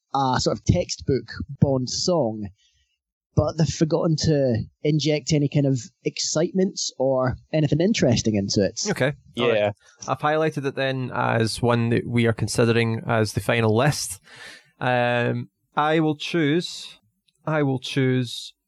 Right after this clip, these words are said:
Speaker 2: Octopussy. It's maybe similar to the argument for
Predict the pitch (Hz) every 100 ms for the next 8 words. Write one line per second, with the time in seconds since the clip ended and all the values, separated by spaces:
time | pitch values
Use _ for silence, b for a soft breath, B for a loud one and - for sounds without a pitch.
0 | _ _ _ _ _ _ 131 - - 139
1 | - 127 107 - - - 131 - - -
2 | 143 151 156 151 135 123 139 147 - 120
3 | 117 117 117 117 - - 117 113 113 117